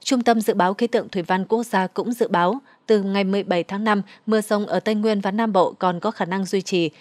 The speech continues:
Thời gian mưa dông tập trung vào chiều và tối. Theo Đài Khí tượng Thủy văn khu vực Nam Bộ, hôm nay áp cao lạnh lục địa trên khu vực Trung Quốc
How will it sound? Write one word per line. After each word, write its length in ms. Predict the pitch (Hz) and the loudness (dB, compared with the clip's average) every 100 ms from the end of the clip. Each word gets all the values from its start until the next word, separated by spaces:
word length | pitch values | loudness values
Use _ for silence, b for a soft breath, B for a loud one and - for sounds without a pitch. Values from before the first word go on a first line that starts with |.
| b b | b b
Thời 120 | 220 | -4
gian 240 | 202 214 214 | 0 0 0
mưa 120 | 202 | 0
dông 260 | 208 190 | 0 -2
tập 160 | 185 175 | -2 -4
trung 240 | - 214 196 | -2 -4 -2
vào 140 | 175 | -4
chiều 200 | 160 180 | -4 -4
và 120 | 165 | -2
tối. 340 | 170 175 175 269 - b b b - | 0 2 2 -2 -10 b b b 0
Theo 120 | 262 | 4
Đài 180 | 214 196 | 4 4
Khí 140 | 208 | 0
tượng 240 | 208 226 | 0 0
Thủy 140 | 170 180 | 0 -2
văn 240 | 202 202 | 0 0
khu 120 | 196 220 | 0 -2
vực 160 | 190 | -2
Nam 220 | 190 208 | -2 0
Bộ, 200 | 190 180 - b b | 2 2 0 b b
hôm 260 | 233 208 | -2 2
nay 160 | 196 190 | 2 2
áp 200 | - 262 | 0 -2
cao 160 | - 208 | 0 2
lạnh 160 | 196 - | 0 -2
lục 180 | 196 190 | -4 0
địa 220 | 190 - | 0 0
trên 220 | - 233 | -2 -4
khu 120 | 233 | -2
vực 180 | 202 175 | -2 -2
Trung 180 | - 190 | -4 0
Quốc 200 | 233 269 | 4 2